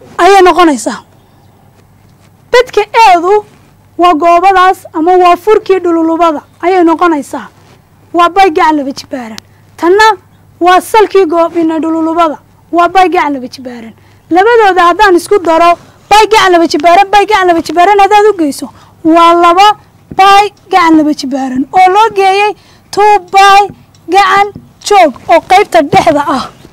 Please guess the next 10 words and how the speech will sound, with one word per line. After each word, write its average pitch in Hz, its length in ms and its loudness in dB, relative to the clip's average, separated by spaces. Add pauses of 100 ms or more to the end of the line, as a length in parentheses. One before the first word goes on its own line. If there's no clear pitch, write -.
(260)
Waayahay. 311 420 0 (580)
Labadan 440 500 2
haddaba 381 340 2 (1600)
waxay 381 320 0
isku - 200 -4
mid 415 200 0
oon 392 120 2
ka 415 140 -2
wada 349 220 -2
saaraynaa. 294 600 -2